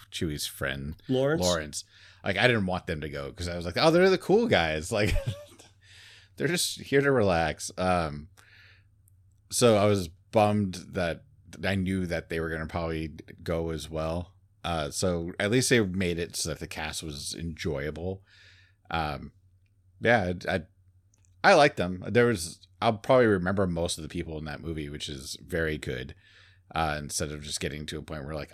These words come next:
Speaker 1: "I, yeah, there was this person who was killed, like, X," like, uh, I feel like that way about the original,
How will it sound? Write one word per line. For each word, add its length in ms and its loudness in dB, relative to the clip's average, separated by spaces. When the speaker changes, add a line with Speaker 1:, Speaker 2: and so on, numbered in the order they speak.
Speaker 1:
"I, 160 -8
yeah, 140 -8
there 160 -2
was 160 -6
this 140 -10
person 320 -6
who 80 0
was 120 -4
killed, 380 -6
like, 240 -8
X," 500 -2
like, 320 -6
uh, 300 -12
I 100 2
feel 160 2
like 120 4
that 100 4
way 80 4
about 240 -2
the 120 -4
original, 540 -8